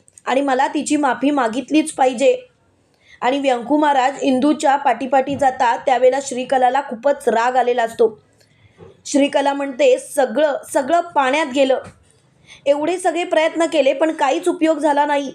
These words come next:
शेवटी परत एकदा हा म्हातारा तिच्याच पाठी गेला." तर इकडे इंदू बसलेली असते. त्यावेळेला व्यंकू महाराज म्हणतात, "इंदू, येऊ का आतमध्ये?" तेव्हा इंदू बोलते, "व्यंकू महाराज,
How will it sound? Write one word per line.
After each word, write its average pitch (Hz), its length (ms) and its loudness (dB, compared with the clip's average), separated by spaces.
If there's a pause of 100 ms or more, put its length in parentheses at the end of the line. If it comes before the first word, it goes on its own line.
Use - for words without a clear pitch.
(840)
शेवटी 285 680 0 (440)
परत 339 320 2
एकदा 285 300 0
हा 294 140 -4
म्हातारा 294 520 -2
तिच्याच 311 460 -2
पाठी 302 320 0
गेला." 269 300 2 (800)
तर 269 100 4
इकडे 285 240 0
इंदू 277 280 -2
बसलेली 277 480 0
असते. 302 300 2
त्यावेळेला 277 360 2
व्यंकू 269 360 0
महाराज 285 340 0
म्हणतात, 254 380 -2 (120)
"इंदू, 302 420 2
येऊ 294 240 2
का 349 140 0
आतमध्ये?" 285 480 -2 (960)
तेव्हा 277 200 4
इंदू 277 300 -2
बोलते, 294 380 2
"व्यंकू 247 380 0
महाराज, 285 480 0